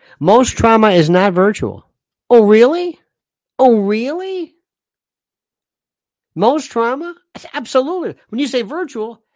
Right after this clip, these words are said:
it's just your headset is what you're seeing. There are people who've seen things. There are people in Vietnam who freaked out. They weren't. Do you know that the number of P T S D, uh, cases, uh, some of them, uh, recently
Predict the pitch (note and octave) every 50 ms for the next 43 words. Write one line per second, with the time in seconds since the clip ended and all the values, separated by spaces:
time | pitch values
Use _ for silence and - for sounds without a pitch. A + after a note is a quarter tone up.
0 | _ - C4+ C4+ C4+ - - A3+ A3+ A3+ A3 _ _ _ _ _ _ - E3 F3+
1 | A#3+ C4+ C4 G#3+ F#3 A#3+ D4 D#4 C4+ - - - F3+ E3+ F#3 - _ _ _ G3+
2 | G3 F3+ F#3+ G#3+ G#3+ G#3 - - A#3 G#3 F#3+ - C#4 F4 G4 _ _ _ _ _
3 | _ _ _ _ _ _ _ _ _ _ _ _ _ _ _ _ _ _ _ _
4 | _ _ _ _ _ _ _ _ _ _ _ _ _ _ _ - D#4 D#4 D4+ B3
5 | D4+ D#4+ E4 C#4+ D#4+ B3 A#3 C#4 A#3 - - - D#4 E4 E4+ D#4+ C4 C#4 B3 G3
6 | F3 A#3+ B3 A#3 C4 C4+ B3 C4+ B3+ B3+ A#3 A3 G3+ F#3 G3 C4+ C#4 C4 A3 A#3
7 | C4 D4 D#4 D4 B3 G#3 - _ _ _ - C#4 C4 F#3 - - - D4+ D4+ C4+
8 | A#3 - D4+ D#4 D4+ - - _ _ _ D4 D#4+ F4 D#4+ D4 C#4 B3+ F#3 - _
9 | _ - C#4 F4 F4+ F4+ E4+ D#4+ C#4 B3+ A#3 F#3 E3+ F3+ G3 B3+ C#4 C4 A3+ F#3
10 | D3 - B3 A3+ - A#3 A3 G3+ F#3 E3+ F3+ G#3+ A#3+ B3+ A#3+ _ _ _ _ _
11 | _ _ _ _ _ - D#3+ D#3 C#3 C3+ - G#3 A3 A3 - C4 C4 A#3+ - _
12 | _ - - D3+ C#3+ D3 D3 C#3+ - D#3+ - E3 E3 - - A3+ A#3 B3 A3 A3
13 | G#3+ G3 - C#3 C3+ B2 B2 D3+ G3 G#3 - A#3+ A#3 - _